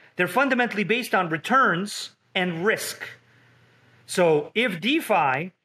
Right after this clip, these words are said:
through this conglomeration of super high quality services with complete, um, transparency,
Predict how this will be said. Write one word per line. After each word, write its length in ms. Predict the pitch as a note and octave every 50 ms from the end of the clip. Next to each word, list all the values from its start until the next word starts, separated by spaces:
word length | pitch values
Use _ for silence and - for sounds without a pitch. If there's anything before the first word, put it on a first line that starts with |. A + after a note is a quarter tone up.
| _ _ _ -
through 260 | - - G3 B3+ C#4
this 160 | D4 C4+ -
conglomeration 920 | - A#3+ A3 G3 G#3 G#3+ A3 A3+ G3+ G3 G3 G#3+ G#3+ - - G3 F3 D#3+ D3+ - _ _ _
of 260 | - E3 D#3 C#3+ - - - - - - -
super 640 | - - - - - - A#3 C4 C#4 G#3 B3+ C4 A#3
high 160 | G3+ G#3+ G#3
quality 400 | - - G#3+ G3+ F#3+ F#3 F3 F3+
services 680 | - - G#3+ G3 F3+ D#3 D3 - - B2+ A#2 A2 - - - _ _ _ _
with 140 | - D#3 D3+
complete, 480 | - F#3+ E3 - - A3 B3 B3 A#3 - _ _ _ _ -
um, 360 | F3 F3 E3+ D#3+ D#3+ D#3+ - _
transparency, 920 | - - - F#3+ F3+ E3+ - - A3+ A3+ G#3+ G#3 F3+ - - F3 D3+ -